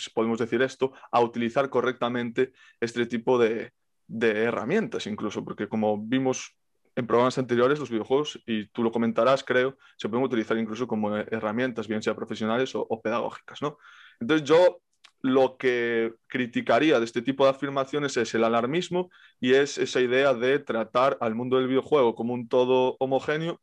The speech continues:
muy simple y siempre desde una óptica, eh, peyorativa, ¿no? Los videojuegos son el mal, sin dar una definición de qué entendemos por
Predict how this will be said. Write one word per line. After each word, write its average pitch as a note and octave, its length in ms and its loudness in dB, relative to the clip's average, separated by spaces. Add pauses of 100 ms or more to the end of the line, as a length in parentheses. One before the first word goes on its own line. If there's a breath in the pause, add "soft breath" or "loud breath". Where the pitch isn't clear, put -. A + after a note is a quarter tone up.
muy B2 200 -2
simple E3+ 520 -2 (120)
y B2+ 60 -6
siempre B2+ 260 -2
desde B2+ 140 -4
una B2+ 140 0
óptica, C#3 480 -2 (260 soft breath)
eh, A2+ 140 2
peyorativa, A2+ 580 0
¿no? C#3 240 -4
Los A#2 240 0
videojuegos A#2 580 0 (220 soft breath)
son A#2+ 400 2
el A#2+ 160 0
mal, G#3+ 340 0 (540)
sin A#2+ 260 -4
dar B2 140 4
una A#2+ 340 0
definición A#2 640 0
de A2 300 0
qué B2 60 0
entendemos A#2 520 0
por A2+ 400 2